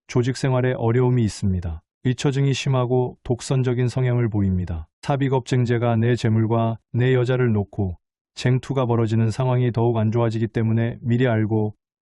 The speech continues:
특별히 주의해야 합니다. 오이 시기에는 자신의 장점을 살리면서도 타협하거나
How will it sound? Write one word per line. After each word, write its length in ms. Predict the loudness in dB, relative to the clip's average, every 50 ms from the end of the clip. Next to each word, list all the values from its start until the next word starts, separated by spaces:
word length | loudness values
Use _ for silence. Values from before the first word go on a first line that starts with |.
| _ _
특별히 440 | -20 -20 -8 _ 0 0 0 0 -2
주의해야 420 | -2 -2 -2 0 0 2 2 0 0
합니다. 460 | 0 -2 -2 -4 -4 -6 -8 -10 -14 _ _ _
오이 200 | 0 2 4 2
시기에는 600 | 2 0 -2 -2 0 2 2 2 2 2 0 -2 -4 _ _ _
자신의 420 | -6 -4 -2 -2 0 0 0 0
장점을 420 | 0 0 0 2 2 2 2 0 0
살리면서도 760 | 0 0 0 0 0 0 0 0 0 -2 -2 0 0 0 -2 -2
타협하거나 800 | -4 -2 -2 -2 -2 -2 -2 -2 -2 0 0 0 0 0 -2